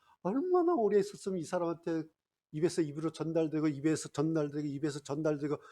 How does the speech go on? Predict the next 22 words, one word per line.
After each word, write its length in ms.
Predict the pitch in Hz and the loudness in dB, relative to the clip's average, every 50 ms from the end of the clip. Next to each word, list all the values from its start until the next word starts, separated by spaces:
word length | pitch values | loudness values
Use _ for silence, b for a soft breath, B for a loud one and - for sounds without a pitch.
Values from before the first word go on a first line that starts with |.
| B B B B B - | B B B B B -8
하면서 560 | - 190 196 196 185 165 - - 180 165 b b b b b b b _ | -2 2 4 4 4 4 4 4 4 4 b b b b b b b _
그 260 | - - - 202 202 | -8 -4 -2 -2 -2
지역에 380 | 202 - - 175 180 180 170 175 | -2 0 2 4 4 6 6 6
있는 260 | 170 180 175 160 131 | 6 4 4 2 0
모든 640 | 175 262 311 392 415 403 392 381 - 339 320 339 339 | 0 2 6 6 8 6 6 6 4 4 4 2 0
동굴에 580 | - - 214 220 226 226 214 202 208 202 208 208 | 0 0 2 2 2 0 0 0 2 2 4 4
있-, 240 | 190 - - - - _ | 2 0 -2 -8 -14 _
숨어 320 | - - - 262 262 254 233 | -8 -4 -2 0 2 0 0
살던 640 | - - 214 202 196 208 - 196 190 196 196 180 - | 0 0 0 0 -2 0 2 2 2 2 2 0 -4
그 120 | - 196 - - _ - | -4 -6 -6 -8 _ -2
떠돌이들한테 920 | - 233 247 240 220 247 240 214 226 220 214 220 196 185 185 180 - 190 | 0 0 2 4 6 6 6 6 4 4 4 4 4 4 2 2 -2 -6
다 60 | - B B B B B B B B B B B B - | -8 B B B B B B B B B B B B -4
들어-, 320 | - 190 175 185 175 170 B B B B _ | 2 4 6 6 6 4 B B B B _
들어가서, 560 | - 170 180 180 165 170 143 - 180 175 b b b b b b _ _ _ _ - | 0 2 4 4 4 2 4 4 2 2 b b b b b b _ _ _ _ -12
"아, 300 | - - - 95 92 95 _ | -10 -8 -8 -8 -8 -12 _
그래도, 540 | - - - 117 113 - 127 117 110 101 - _ _ _ _ _ _ _ _ _ _ _ - 98 | -20 -16 -14 -14 -12 -8 -8 -8 -8 -10 -12 _ _ _ _ _ _ _ _ _ _ _ -18 -16
야, 180 | 85 87 87 - - | -14 -14 -16 -16 -14
내가 140 | - 120 127 135 | -12 -10 -6 -4
혼자 280 | 175 208 180 170 160 139 | -4 -2 -2 0 0 0
여기 140 | 131 131 | 0 0
있는 160 | 135 143 147 139 | -2 -2 -2 -2
것보다 600 | 143 135 - - 127 120 117 113 117 113 113 - | -2 -2 -2 -6 -6 -6 -4 -6 -6 -8 -10 -14